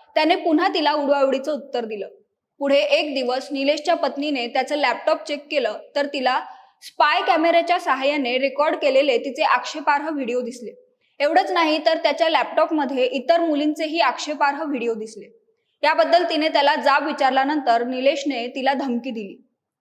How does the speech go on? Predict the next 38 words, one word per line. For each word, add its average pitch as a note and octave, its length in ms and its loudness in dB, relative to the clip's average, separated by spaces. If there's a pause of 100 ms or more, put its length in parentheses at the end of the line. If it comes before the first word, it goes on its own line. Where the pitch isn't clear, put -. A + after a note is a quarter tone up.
दोन C#4 180 0
हजार D#4 200 2
एकोणीस D4+ 400 0
मध्ये C4+ 280 0
निलेश C#4 320 -2
चव्हाणवर C4 580 -2 (360)
या D#4 100 4
प्रकरणी E4+ 480 2
पुण्यातील D#4 520 -2
वारजे C#4 400 2
पोलीस D#4 440 -2
ठाण्यात B3+ 220 -6
गुन्हाही C#4 440 0
दाखल C#4 320 -2
करण्यात A#3 340 -6
आला G#3 140 -4
होता. G#3 220 -16 (600)
निलेश E4 340 2
आणि F#4+ 180 2
त्याचे F4 280 0
कुटुंबीय D#4 560 -2
सतत C#4+ 280 -2
त्याच्या D#4+ 380 0
पत्नीचा D4 480 -2 (160)
छळ D#4 160 0
करत C#4+ 280 0 (140)
असल्याचीही C4+ 500 -6
माहिती C#4 320 -4
पुढे B3+ 240 -6
आली G3 260 -10
आहे. - 180 -20 (480)
निलेश E4 380 2
चव्हाणचे D4+ 500 2
हगवणे C#4 500 2
कुटुंबाशी C#4 640 -2
जवळचे C4+ 460 0
संबंध A#3+ 400 -4
होते. - 360 -16